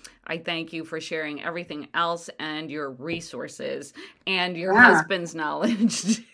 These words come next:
Speaker 2: Yeah.
Speaker 1: Or, I'm sorry,
Speaker 2: You
Speaker 1: your
Speaker 2: know,
Speaker 1: partner's knowledge. You guys are not married.
Speaker 2: That's okay.
Speaker 1: <laughs>
Speaker 2: We use them interchangeably. Um,
Speaker 1: <laughs>
Speaker 2: that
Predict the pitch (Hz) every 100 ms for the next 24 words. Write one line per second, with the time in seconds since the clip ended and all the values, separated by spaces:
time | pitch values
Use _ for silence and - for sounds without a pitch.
0 | _ _ - 277 381 605 622 - 233 233
1 | 302 226 233 220 226 214 208 202 170 143
2 | 139 190 175 160 180 175 294 392 320 285
3 | 523 - 294 - - 202 - - 233 269
4 | 277 247 269 254 262 208 220 202 226 196
5 | 214 220 247 208 220 220 -